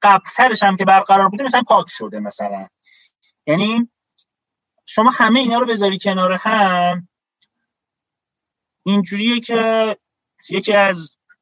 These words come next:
همین مقامات کانادایی گفت، آقای رالف گودل گفت توی یکی از جلسات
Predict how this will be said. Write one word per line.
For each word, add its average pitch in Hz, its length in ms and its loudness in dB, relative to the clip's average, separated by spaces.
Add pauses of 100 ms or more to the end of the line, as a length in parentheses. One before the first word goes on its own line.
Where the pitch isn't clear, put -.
(120)
همین 185 240 0
مقامات 165 760 4 (2000)
کانادایی 135 500 0
گفت، 123 300 -6
آقای 131 220 -2
رالف 127 280 0
گودل 135 260 -10
گفت 117 360 -12
توی 120 100 -6
یکی 110 180 -10
از 113 100 -6
جلسات 107 500 -10